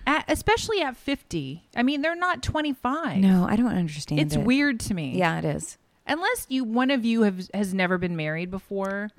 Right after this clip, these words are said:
Speaker 1: I think it's rude to have, oh, maybe I shouldn't say this, but I think it's
Speaker 2: Say
Speaker 1: rude
Speaker 2: it.
Speaker 1: to ask for gifts
Speaker 2: I
Speaker 1: and
Speaker 2: do
Speaker 1: to have a
Speaker 2: too.
Speaker 1: bridal shower and to have a bachelorette party. Maybe not a bachelorette party, but I don't,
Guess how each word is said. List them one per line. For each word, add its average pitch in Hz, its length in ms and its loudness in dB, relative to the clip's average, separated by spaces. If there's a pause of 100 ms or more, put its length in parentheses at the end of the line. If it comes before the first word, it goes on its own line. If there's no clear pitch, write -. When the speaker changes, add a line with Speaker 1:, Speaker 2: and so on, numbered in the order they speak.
(160)
Speaker 1:
I 277 120 4
think 359 200 -6
it's 233 140 -2
rude 214 500 2
to 208 160 -2
have, 190 440 -2 (920)
oh, 170 140 -8
maybe 156 260 -12
I - 40 -12
shouldn't - 300 -14
say - 200 -14
this, - 200 -14
but - 260 -10 (260)
I 226 60 -4
think - 160 -6
it's - 140 6
Speaker 2:
Say 175 60 8
Speaker 1:
rude 185 160 12
Speaker 2:
it. - 80 4
Speaker 1:
to 285 180 4
ask 277 220 2
for 269 120 -2
gifts 285 520 2
Speaker 2:
I 170 60 4
Speaker 1:
and 233 80 6
Speaker 2:
do 170 60 8
Speaker 1:
to 160 60 8
have 233 140 4
a 220 40 4
Speaker 2:
too. 202 60 4
Speaker 1:
bridal 196 440 2
shower 320 380 2
and 294 260 -6
to 294 100 -2
have 214 260 2 (260)
a 160 100 -8
bachelorette 165 680 0
party. 311 580 2 (680)
Maybe 214 220 -6
not 135 160 -6
a - 20 -8
bachelorette 135 380 -8
party, 143 240 -8
but 208 280 0 (180)
I 294 100 -8
don't, 403 160 -4